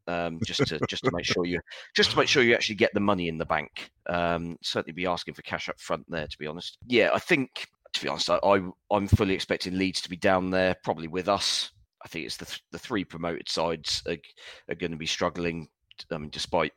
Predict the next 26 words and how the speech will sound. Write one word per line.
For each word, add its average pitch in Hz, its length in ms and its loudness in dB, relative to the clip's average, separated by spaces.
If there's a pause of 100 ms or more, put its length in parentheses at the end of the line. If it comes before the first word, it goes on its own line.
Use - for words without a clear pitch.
(120)
Bournemouth 82 320 -2
and 80 100 -14
Fulham 82 320 0
getting 78 400 -4 (100)
decent 67 300 -6
results 82 340 -4
yesterday, 85 580 -2 (540)
um, 76 380 0
they 78 100 -2
don't, 73 320 -2
they 73 120 -8
don't - 180 -14
look - 160 -18
anything, 58 480 -12
anything, 78 480 -4
uh, 78 180 0 (880)
anywhere 80 240 -4
near 78 240 -2
up - 120 -4
to - 80 -6
standard 78 580 0
squad-wise. 82 880 0 (280)
And 90 560 2 (220)
Leeds, 95 640 2
ourselves, 90 760 2 (160)
Everton, 85 600 0